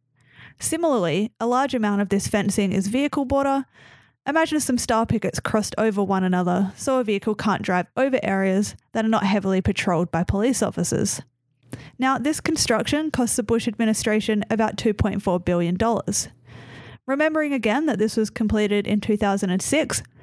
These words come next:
and was done on easy-to-handle parts of land. Much of the unwalled or unfenced border exists across mountain ranges and along the Rio Grande.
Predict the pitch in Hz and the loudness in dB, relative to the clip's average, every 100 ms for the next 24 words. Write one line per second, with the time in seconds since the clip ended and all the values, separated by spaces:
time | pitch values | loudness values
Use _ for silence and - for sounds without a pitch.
0 | - - - - 262 294 - 339 339 254 | -10 -10 -18 -8 -2 -2 0 0 0 -2
1 | 220 226 220 220 196 196 180 185 - 160 | 0 2 2 2 2 2 0 0 0 -2
2 | 170 185 196 226 - 202 - _ _ _ | 0 0 2 2 0 -6 -8 _ _ _
3 | - _ _ _ - _ - 247 294 302 | -20 _ _ _ -20 _ -4 -2 0 0
4 | 247 - 233 254 294 311 - 226 226 233 | -2 0 0 2 2 0 0 0 0 -2
5 | - 196 240 - 247 254 320 311 - - | 0 -2 -2 -2 0 2 0 -2 -8 -20
6 | - - - - 233 285 339 - 285 247 | -20 -20 -20 -12 -4 0 0 0 0 0
7 | 240 220 226 254 277 269 262 254 269 254 | 0 0 0 0 0 0 0 2 2 0
8 | - 233 226 214 214 214 196 175 180 190 | -2 -2 2 2 2 2 2 2 0 0
9 | 196 202 - 214 | 2 2 2 0